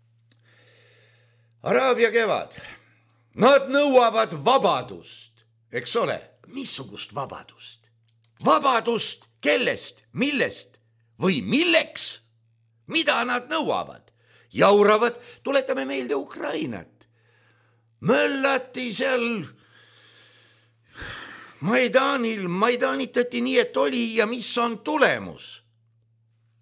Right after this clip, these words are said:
Sellesama nuiaga said nad litaka kätte ja kogu lugu. Võltsrevolutsioonid on toimunud väga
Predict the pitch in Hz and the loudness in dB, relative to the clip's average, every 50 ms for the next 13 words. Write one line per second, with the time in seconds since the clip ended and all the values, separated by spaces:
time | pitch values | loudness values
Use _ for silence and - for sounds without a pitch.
0 | - - _ _ _ _ _ _ _ _ _ _ _ _ _ _ _ - - 160 | -20 -20 _ _ _ _ _ _ _ _ _ _ _ _ _ _ _ -14 -10 -8
1 | 165 185 - - 269 294 302 311 302 277 285 277 254 254 277 262 247 240 214 202 | -6 -6 -4 -2 -2 -2 -2 -4 -4 -4 -4 -4 -4 -4 -2 0 2 2 2 2
2 | 185 190 185 - 190 190 196 190 165 165 170 165 156 143 170 214 233 - - 185 | 2 0 -2 -2 0 -2 -2 -2 -4 -6 -4 -4 -4 -4 -6 -8 -8 -4 -2 -4
3 | 175 - - 165 160 151 190 240 247 - - _ - 190 175 160 151 147 143 - | -4 -4 -4 -4 -4 -2 -2 -4 -4 -6 -10 _ -2 -2 0 2 0 0 -2 -2
4 | - 175 180 175 - 170 156 147 139 127 123 143 160 156 - 107 92 76 - - | 0 0 0 2 0 -2 -2 -2 -2 -2 -2 -2 -2 -4 -4 -8 -14 -14 -16 -20
5 | - _ _ _ _ _ _ _ _ _ _ _ _ _ _ _ _ _ _ _ | -20 _ _ _ _ _ _ _ _ _ _ _ _ _ _ _ _ _ _ _
6 | _ _ _ _ - 190 285 302 330 - - - - - - - - - - 185 | _ _ _ _ -2 -2 -2 -2 -4 -10 -16 -14 -10 -8 -8 -10 -10 -8 -4 0
7 | 214 220 214 220 208 208 208 202 - - 254 262 269 269 254 233 226 220 208 - | 0 0 0 0 0 0 -2 -2 -6 -6 -4 -4 -4 -4 -6 -8 -8 -10 -12 -14
8 | - - 180 180 180 - 240 247 247 226 208 196 196 190 180 175 160 180 254 254 | -12 -8 -6 -4 -4 0 0 0 0 0 -2 -4 -4 -4 -4 -6 -6 -6 -8 -6
9 | 240 247 226 | -4 -2 -2